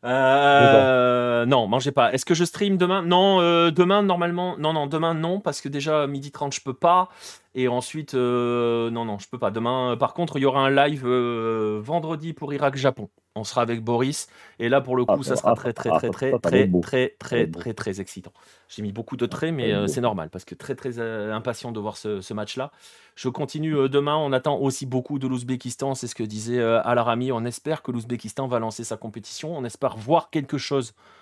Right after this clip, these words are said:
Speaker 2: de l'Ouzbékistan
Speaker 1: Bah, c'est
Speaker 2: demain
Speaker 1: l'occasion,
Speaker 2: face à
Speaker 1: Nico, hein.
Speaker 2: l'Inde. Bah, surtout
Speaker 1: C'est,
Speaker 2: face à
Speaker 1: c'est,
Speaker 2: l'Inde.
Speaker 1: c'est l'occasion.
Speaker 2: Voilà.
Speaker 1: Ouais,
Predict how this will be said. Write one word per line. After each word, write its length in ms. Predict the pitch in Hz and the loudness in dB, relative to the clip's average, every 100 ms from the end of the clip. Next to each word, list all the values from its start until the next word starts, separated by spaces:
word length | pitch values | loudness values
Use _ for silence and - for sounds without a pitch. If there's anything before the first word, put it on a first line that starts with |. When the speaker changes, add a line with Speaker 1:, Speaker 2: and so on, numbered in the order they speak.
| _ | _
Speaker 2:
de 100 | 117 | -2
l'Ouzbékistan 500 | 123 117 120 117 - | -2 0 -4 -2 -2
Speaker 1:
Bah, 40 | - | 4
c'est 60 | |
Speaker 2:
demain 100 | 120 | 4
Speaker 1:
l'occasion, 300 | 120 127 127 | 6 6 6
Speaker 2:
face 180 | 180 143 | 4 4
à 40 | 120 | 2
Speaker 1:
Nico, 60 | |
hein. 80 | 120 | 2
Speaker 2:
l'Inde. 100 | 123 - _ _ _ _ | -2 -12 _ _ _ _
Bah, 160 | 101 | -2
surtout 300 | 95 104 - | -2 -8 -6
Speaker 1:
C'est, 100 | 120 | 4
Speaker 2:
face 140 | 117 98 | 6 6
à 40 | |
Speaker 1:
c'est, 60 | 107 | 4
Speaker 2:
l'Inde. 240 | 120 147 | 2 2
Speaker 1:
c'est 60 | 123 | 2
l'occasion. 460 | 120 120 104 95 - _ _ | 2 2 2 0 -4 _ _
Speaker 2:
Voilà. 280 | 104 95 | 0 2
Speaker 1:
Ouais, 60 | 95 | 2